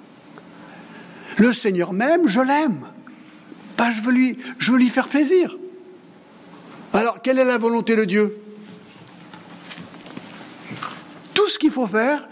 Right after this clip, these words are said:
c'est l'obéir, tout ça. <laughs> C'est un peu gros, d'accord ? Ouais, mais, mais c'est pas pénible. Nous, on est contents, on aime. C'est, c'est le même principe, en fait. C'est le même principe. Alors, vous dites, « Ouais, mais John,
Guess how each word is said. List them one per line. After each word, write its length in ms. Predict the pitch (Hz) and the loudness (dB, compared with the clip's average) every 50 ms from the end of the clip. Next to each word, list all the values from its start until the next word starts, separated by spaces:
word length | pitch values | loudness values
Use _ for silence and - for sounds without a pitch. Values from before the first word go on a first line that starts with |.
| - - | -8 -4
c'est 180 | - - 208 | 0 2 4
l'obéir, 320 | 190 190 175 190 202 208 202 | 4 4 4 4 2 2 0
tout 120 | - 202 | -4 -4
ça. 180 | - - 147 139 - - - - - - - - - - - - - - - - - - - | -4 -4 -4 -8 -12 -20 -20 -20 -20 -20 -18 -16 -14 -14 -14 -16 -18 -18 -20 -20 -6 -4 -4
<laughs> 1120 | - - - - - - - - - - - - - - - - - - - - - - | -4 -4 -6 -6 -8 -8 -6 -10 -10 -10 -10 -12 -14 -20 -20 -20 -20 -20 -20 -18 -8 -6
C'est 160 | - - 151 | -2 -2 -2
un 40 | 127 | -2
peu 140 | - - 147 | 0 0 0
gros, 180 | 135 147 135 | 2 2 0
d'accord ? 300 | 120 127 135 160 139 - - - - - - - - - - - - - | 0 0 -2 -2 -2 -2 -6 -12 -16 -16 -14 -12 -12 -14 -14 -14 -4 -2
Ouais, 120 | 226 202 165 147 | -2 -2 -2 -4
mais, 160 | 139 139 - - - - - - - - - - | -10 -14 -18 -20 -20 -20 -20 -20 -20 -20 -6 -2
mais 80 | - 180 | -2 0
c'est 140 | - - 185 | 0 0 0
pas 140 | - 240 247 | 0 0 0
pénible. 480 | - 320 311 269 262 269 294 320 330 - - - - | 2 2 2 2 2 2 2 0 -2 -2 -4 0 2
Nous, 100 | 190 240 | 2 4
on 60 | 285 | 4
est 100 | 277 269 | 4 2
contents, 340 | - - 277 285 - 247 254 | 2 0 -2 0 2 2 2
on 120 | 294 269 208 | 2 2 4
aime. 300 | 185 208 214 185 143 123 - - - - - - - - - | 2 2 0 0 -4 -8 -10 -18 -20 -20 -20 -20 -20 -20 -8
C'est, 200 | - - - 240 | -6 -4 -2 -2
c'est 140 | 220 - 233 | 0 2 4
le 60 | 247 | 6
même 200 | 247 311 427 415 | 6 6 6 4
principe, 440 | 427 - 233 233 - - 320 349 - | 2 0 0 0 2 4 2 2 2
en 80 | 160 151 | -2 -4
fait. 340 | - - 139 - - - - - - - - - - - - - - - - - - - - - - - - | -2 -2 -2 -2 -6 -12 -18 -16 -16 -16 -18 -18 -20 -20 -20 -20 -18 -18 -18 -18 -20 -20 -20 -20 -20 -6 -2
C'est 140 | - - 185 | 0 2 4
le 60 | 175 | 4
même 140 | 190 202 196 | 4 4 2
principe. 420 | - 151 131 - - - - - | 0 -6 -8 -8 -10 -8 -2 2
Alors, 120 | 196 247 | 2 2
vous 60 | 254 262 | 4 4
dites, « 120 | 269 285 | 4 4
Ouais, 140 | 262 285 277 | 4 4 4
mais 100 | 262 220 | 2 2
John, 260 | 175 147 226 220 190 | 2 2 2 2 2